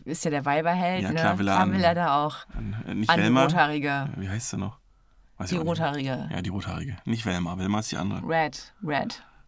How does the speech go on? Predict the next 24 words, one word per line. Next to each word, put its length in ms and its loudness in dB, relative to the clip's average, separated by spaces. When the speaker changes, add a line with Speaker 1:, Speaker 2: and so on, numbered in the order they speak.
Speaker 2:
Ja, 100 -8
Speaker 1:
ist 180 -8
es. 60 -8
Speaker 2:
auf 80 0
jeden 140 6
Fall 220 2
ist 280 -4
schon 360 0
sehr 200 0
lustig. 340 -4
Speaker 1:
Ja. 240 -2
Speaker 2:
Und 200 -2
zeigt 280 -2
auch, 340 -4
welche 200 2
Möglichkeiten 600 4
du 60 0
einfach 260 0
hast 220 -2
in 60 -4
dieser 180 -4
Serie. 480 -4
Wenn 160 0
du, 140 -2